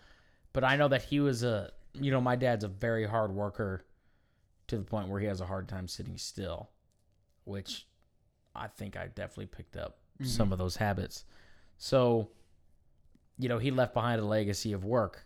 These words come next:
Speaker 1: You want
Speaker 2: It's the
Speaker 1: something?
Speaker 2: reason you're typically the last one at the table when we have four or five people here.
Speaker 1: Mm-hmm. Well, you know, the
Speaker 2: You're
Speaker 1: cook's gotta make
Speaker 2: smoking
Speaker 1: sure.
Speaker 2: the, oh, yeah.
Speaker 1: You gotta make sure everything's all on. You gotta do the full, if it's worth doing, it's worth overdoing. Hence the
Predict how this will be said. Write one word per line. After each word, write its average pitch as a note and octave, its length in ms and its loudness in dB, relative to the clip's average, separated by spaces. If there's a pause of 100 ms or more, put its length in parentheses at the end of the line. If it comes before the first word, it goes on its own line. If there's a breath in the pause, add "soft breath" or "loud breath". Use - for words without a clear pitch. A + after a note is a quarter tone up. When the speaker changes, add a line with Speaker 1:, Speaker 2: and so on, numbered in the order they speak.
(140)
Speaker 1:
You G2 80 -2
want G#2+ 120 0
Speaker 2:
It's G#2+ 40 -6
the - 60 0
Speaker 1:
something? C#3 120 6
Speaker 2:
reason B2+ 280 4
you're A#2 180 0 (140)
typically A#2+ 400 -2
the G#2 120 -4
last G#2 380 -6
one G#2 140 -12
at F2 160 -18
the - 80 -16 (800)
table G2 420 -2
when E2 140 -14 (260)
we G2 120 -12
have - 120 -14
four - 240 -16
or - 140 -20
five - 240 -16
people F2 280 -14
here. - 120 -18 (200)
Speaker 1:
Mm-hmm. G2+ 240 0 (220)
Well, E3 80 0
you C3 100 0
know, F#2 160 0
the F#2+ 60 -2
Speaker 2:
You're - 140 -2
Speaker 1:
cook's - 220 -4
gotta G#2 180 0
make G#2 200 2
Speaker 2:
smoking G#2 80 -4
Speaker 1:
sure. G2 240 2 (160)
Speaker 2:
the, A2 60 -12
oh, B2 140 -6
yeah. B2+ 60 -6 (420)
Speaker 1:
You C#3 60 -8
gotta B2 180 8
make B2+ 180 6
sure - 180 2
everything's B2 460 4
all A2+ 160 6
on. G#2+ 180 2
You D3+ 120 0
gotta E3+ 240 6
do F#3 100 4
the D#3+ 80 6
full, E3+ 340 10
if - 160 0
it's - 140 -8
worth B2 200 6
doing, A#2+ 220 6
it's G#2+ 140 -2
worth A2 160 0
overdoing. G2+ 460 -2 (720 loud breath)
Hence G2+ 320 -6
the F2+ 260 -4